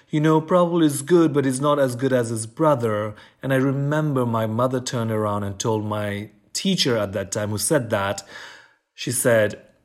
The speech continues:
"Well, Prabal and Pravish," that's my brother's name, "Prabal and Pravish are two different people. My two sons are very different, so I expect two very different results."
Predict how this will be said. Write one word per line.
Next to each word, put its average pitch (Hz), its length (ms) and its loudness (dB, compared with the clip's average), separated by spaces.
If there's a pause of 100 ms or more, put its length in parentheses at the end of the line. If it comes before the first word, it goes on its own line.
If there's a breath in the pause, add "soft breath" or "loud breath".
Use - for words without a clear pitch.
(460)
"Well, 107 680 0 (680)
Prabal 127 540 2
and 147 200 -4
Pravish," 104 560 0 (120)
that's 104 180 -6
my 101 80 -4
brother's 92 420 -4
name, 95 360 -10 (420 soft breath)
"Prabal 143 320 4
and 139 140 -2
Pravish 110 340 -2
are 104 180 -6
two 120 80 -2
different 98 520 -8
people. 104 640 -6 (480 loud breath)
My 110 180 -2
two 131 220 -4
sons 113 340 0
are 101 80 0
very 104 320 0
different, 104 600 -6 (360 soft breath)
so - 160 -6
I 104 120 0
expect - 560 -4 (180)
two 120 160 -2
very 101 260 0
different 95 400 -6
results." 87 640 -8